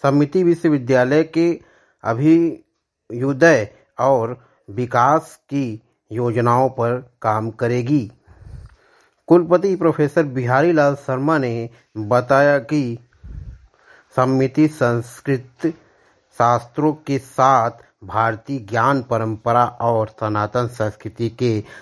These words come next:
संरक्षण संवर्धन के लिए गठित की गई है। इसमें कुलपति के अलावा कुल सचिव राकेश कुमार, प्रोफेसर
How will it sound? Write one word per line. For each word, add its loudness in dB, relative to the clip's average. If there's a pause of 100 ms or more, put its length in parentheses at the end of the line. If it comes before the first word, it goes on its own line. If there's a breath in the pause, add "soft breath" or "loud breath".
(160 loud breath)
संरक्षण 0
संवर्धन -2
के -4
लिए 0 (320 soft breath)
गठित -4
की -4
गई 0
है। 2 (880)
इसमें 4
कुलपति 0
के -2
अलावा 2 (600 soft breath)
कुल -2
सचिव 2
राकेश 0
कुमार, -2
प्रोफेसर -2